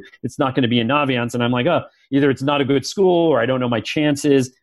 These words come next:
So I knock it off my list, and I tend to go back to the same schools that classmates or students from that high school applied to the year before, the year before that, and et cetera. And so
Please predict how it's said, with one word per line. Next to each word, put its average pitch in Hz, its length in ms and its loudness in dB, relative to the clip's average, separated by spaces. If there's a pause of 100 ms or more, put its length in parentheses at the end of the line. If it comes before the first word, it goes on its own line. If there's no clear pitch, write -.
So 117 120 -2
I 110 60 2
knock 120 280 -2
it 123 60 2
off 110 180 2
my 104 140 -6
list, 147 380 0
and 117 100 2
I 117 140 0
tend 135 200 -2
to 123 40 2
go 110 160 0
back 101 340 -4
to 98 100 -8
the 92 100 -6
same 143 300 0
schools 92 600 -2 (360)
that 107 300 0
classmates 110 640 -4
or 92 100 0
students 120 360 0
from 104 120 -8
that 95 140 -2
high 98 120 0
school 95 420 -2 (180)
applied 98 340 -2
to 101 80 0
the 92 100 0
year 87 140 -2
before, 127 500 -2 (240)
the 101 80 -2
year 95 140 2
before 87 320 -4
that, 90 240 -2 (120)
and 87 140 -6
et - 80 -14
cetera. 95 320 -2
And 92 100 -8
so 123 160 -2